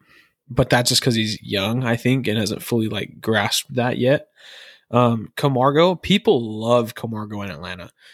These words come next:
I think, I bet he, I bet you platoon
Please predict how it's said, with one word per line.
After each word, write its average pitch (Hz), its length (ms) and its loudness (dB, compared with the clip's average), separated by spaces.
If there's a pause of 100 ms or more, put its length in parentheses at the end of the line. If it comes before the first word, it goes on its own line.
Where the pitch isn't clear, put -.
(320)
I 120 140 -2
think, 151 340 -2 (320)
I 135 140 2
bet 139 380 2 (200)
he, 123 680 -2
I 135 80 0
bet 147 180 2
you 147 140 0
platoon 104 600 -6